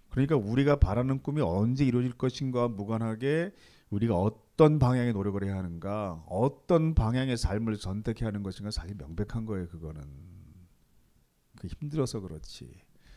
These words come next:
그러니까 제가 요즘 많이 받는 질문 중에 하나가 요즘, 요즘 굉장히 어두운 시대니까 우리가 불행한 시기를 맞았잖아요. 우리가 싸우면 사회가 바뀔까요?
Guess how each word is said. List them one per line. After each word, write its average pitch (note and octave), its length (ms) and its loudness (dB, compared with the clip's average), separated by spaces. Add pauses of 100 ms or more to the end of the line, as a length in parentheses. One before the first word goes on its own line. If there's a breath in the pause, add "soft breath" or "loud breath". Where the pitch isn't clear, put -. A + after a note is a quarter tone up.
(600 soft breath)
그러니까 D3 180 0
제가 C3+ 300 2 (300)
요즘 A2+ 260 -2
많이 G#2+ 260 0
받는 A#2+ 260 2
질문 A2 300 -2
중에 G#2+ 140 -4
하나가 G#2+ 460 -2
요즘, B2+ 280 2
요즘 A2+ 300 2
굉장히 G#2+ 400 -4 (160)
어두운 G#2 340 -4
시대니까 F2+ 1120 -10
우리가 F#2+ 220 -10
불행한 A2 420 -4
시기를 G#2 240 -8
맞았잖아요. E2+ 680 -10 (880 soft breath)
우리가 G2+ 260 2
싸우면 D3 460 -4
사회가 A#2 260 -8
바뀔까요? G#2 920 -8